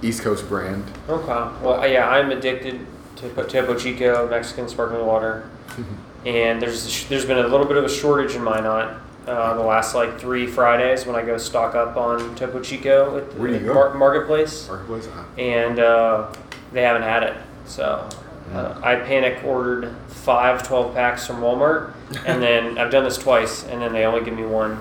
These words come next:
Speaker 2: but it's better than nothing.
Speaker 1: One? They give you
Speaker 2: They give me one twelve pack.
Speaker 1: But you ordered
Speaker 2: Yeah,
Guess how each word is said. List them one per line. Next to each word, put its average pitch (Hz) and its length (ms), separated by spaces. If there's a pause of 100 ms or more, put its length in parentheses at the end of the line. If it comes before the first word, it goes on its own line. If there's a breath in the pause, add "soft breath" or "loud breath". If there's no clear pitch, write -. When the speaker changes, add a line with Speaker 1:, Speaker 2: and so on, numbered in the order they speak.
(120)
Speaker 2:
but - 200 (640 loud breath)
it's - 80
better 135 220
than 131 100
nothing. 131 280 (720)
Speaker 1:
One? 123 460
They 117 60
give 117 100
you 117 60
Speaker 2:
They 156 120
give 170 120
me 156 80
one 151 180
twelve 151 280
pack. - 240 (340)
Speaker 1:
But 107 80
you 113 100
ordered 98 180
Speaker 2:
Yeah, 90 40